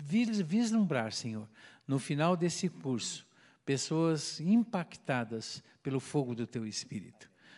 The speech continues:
Nós oramos em nome de Jesus. Amém, amém. Tá, obrigado.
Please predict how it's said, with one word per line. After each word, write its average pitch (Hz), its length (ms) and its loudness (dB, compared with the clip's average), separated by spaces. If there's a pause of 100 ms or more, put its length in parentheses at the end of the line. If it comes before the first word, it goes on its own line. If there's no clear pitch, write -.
(120)
Nós 131 400 2
oramos 160 680 4
em 120 180 -4
nome 147 480 2
de 139 120 -4
Jesus. 117 840 -6
Amém, 113 560 2
amém. 117 360 -2 (1400)
Tá, 117 120 -10
obrigado. 113 520 -4